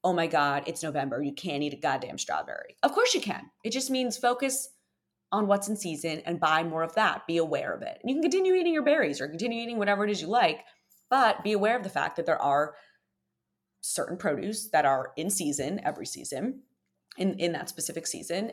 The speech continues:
And due to that, they're going to be more nutrient dense, most likely taste better, and they're fresher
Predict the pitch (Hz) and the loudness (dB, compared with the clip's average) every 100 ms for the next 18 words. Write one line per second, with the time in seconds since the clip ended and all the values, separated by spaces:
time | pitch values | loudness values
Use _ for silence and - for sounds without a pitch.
0 | - 175 170 262 294 165 165 - - 165 | 0 0 2 2 6 6 6 2 -2 -2
1 | 165 151 147 151 147 143 147 - 147 147 | 0 -2 -2 -6 -4 -2 -2 -4 -6 -6
2 | 151 175 180 170 131 147 170 - - - | -6 -6 -6 -2 -2 -2 -6 -8 -10 -2
3 | 160 151 170 190 196 160 - 139 135 160 | -2 2 0 0 -4 -6 -4 -2 2 2
4 | 202 - - - _ 196 196 196 196 190 | 2 -6 -20 -20 _ 4 6 6 4 4
5 | 185 185 208 - - | 4 4 2 0 -8